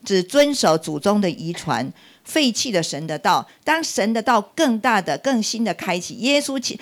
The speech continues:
道成肉身，亲自来到他们中间的时候，他们听不进耶稣的话啊。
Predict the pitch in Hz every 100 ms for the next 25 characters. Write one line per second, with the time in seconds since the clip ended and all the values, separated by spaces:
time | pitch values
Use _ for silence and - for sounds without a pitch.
0 | - - 285 214 180 214 208 202 208 -
1 | 233 240 208 165 190 180 180 180 165 170
2 | 170 160 160 151 143 - - - 247 254
3 | 220 233 214 175 196 170 156 156 156 151
4 | 95 160 123 - _ _ _ _ 170 156